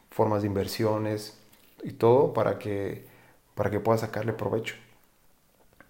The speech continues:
Y el crédito, el crédito que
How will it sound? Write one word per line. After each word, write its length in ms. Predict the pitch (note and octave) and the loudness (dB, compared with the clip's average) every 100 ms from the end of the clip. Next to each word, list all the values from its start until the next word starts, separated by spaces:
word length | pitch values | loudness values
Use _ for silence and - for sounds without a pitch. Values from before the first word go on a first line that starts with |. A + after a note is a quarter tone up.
| _ _ _ _ _ _ _ _ - - _ - | _ _ _ _ _ _ _ _ -20 -20 _ 0
Y 120 | B2+ | 2
el 160 | A#2+ | 2
crédito, 480 | A#2+ D#3 E3 - G#2+ - - - - - | 4 4 4 2 -4 -6 -20 -20 -20 -2
el 180 | A#2 A2+ | 2 6
crédito 500 | C3+ C#3+ C#3+ D#3 D#3 | 6 6 6 2 6
que 560 | C3+ C3 C3+ C3+ - | 6 6 6 2 -6